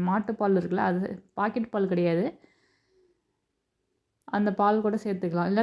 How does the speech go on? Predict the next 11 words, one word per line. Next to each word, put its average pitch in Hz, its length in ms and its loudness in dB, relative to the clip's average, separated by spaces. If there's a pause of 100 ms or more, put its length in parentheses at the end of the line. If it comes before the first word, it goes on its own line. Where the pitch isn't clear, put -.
(120)
தண்ணி, 214 260 2
நார்மலா 208 300 2 (100)
தண்ணி 190 240 2
கூட 196 200 0
சேர்த்து 196 260 -4
நம்ம 190 160 -2
அப்ளை 175 260 -4
பண்ணிக்கலாம். 160 380 -4 (120)
குளிக்கும்போது 208 640 2
நார்மல் 220 360 2
தண்ணி 196 160 0